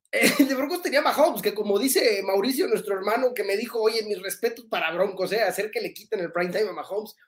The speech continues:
Wow, pero bueno, lo lograron de alguna forma. Me gusta tu apuesta, Dani, la verdad es que los Chargers, mm, han sido, pues, un poquito decepcionantes, tal vez por lo que dices, han estado invadidos por lesiones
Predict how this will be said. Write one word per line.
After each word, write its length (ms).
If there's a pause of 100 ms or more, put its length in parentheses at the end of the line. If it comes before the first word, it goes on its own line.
(120)
Wow, 440 (100)
pero 180
bueno, 300
lo 120
lograron 400
de 60
alguna 300
forma. 340 (240)
Me 140
gusta 280
tu 80
apuesta, 380
Dani, 200
la 100
verdad 240
es 120
que 100
los 120
Chargers, 580 (380)
mm, 240
han 220
sido, 1080
pues, 160
un 60
poquito 440
decepcionantes, 840
tal 120
vez 120
por 160
lo 80
que 100
dices, 260
han 120
estado 240
invadidos 480
por 180
lesiones 540